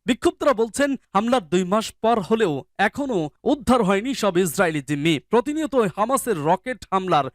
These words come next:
শিকার হচ্ছে সাধারণ ইসরায়েলিরা। প্রাণের ঝুঁকিতে ছুটছেন ইহুদি বসতি স্থাপনকারীরা। সাধারণ মানুষের পাশাপাশি ক্ষোভ তৈরি হয়েছে ইসরায়েলি সামরিক বাহিনীর মধ্যেও। কিভাবে হামাসের সাথে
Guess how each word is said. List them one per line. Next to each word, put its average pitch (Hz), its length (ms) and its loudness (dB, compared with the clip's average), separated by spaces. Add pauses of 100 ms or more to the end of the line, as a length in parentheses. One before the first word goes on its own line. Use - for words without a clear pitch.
(100)
শিকার 277 360 0
হচ্ছে 202 320 -2
সাধারণ 180 400 2 (120)
ইসরায়েলিরা। 143 600 0 (200)
প্রাণের 285 300 2 (100)
ঝুঁকিতে 226 400 -2
ছুটছেন 196 400 -2 (280)
ইহুদি 233 260 2
বসতি 175 460 -2
স্থাপনকারীরা। 143 720 -2 (220)
সাধারণ 247 280 2 (140)
মানুষের 190 380 -4
পাশাপাশি 202 500 -2 (180)
ক্ষোভ 208 160 2 (160)
তৈরি 247 280 2
হয়েছে 180 260 -2 (160)
ইসরায়েলি 180 480 0 (180)
সামরিক 240 420 0 (100)
বাহিনীর 180 360 0
মধ্যেও। 151 260 0 (200)
কিভাবে 269 300 2
হামাসের 220 600 -2
সাথে 190 200 -2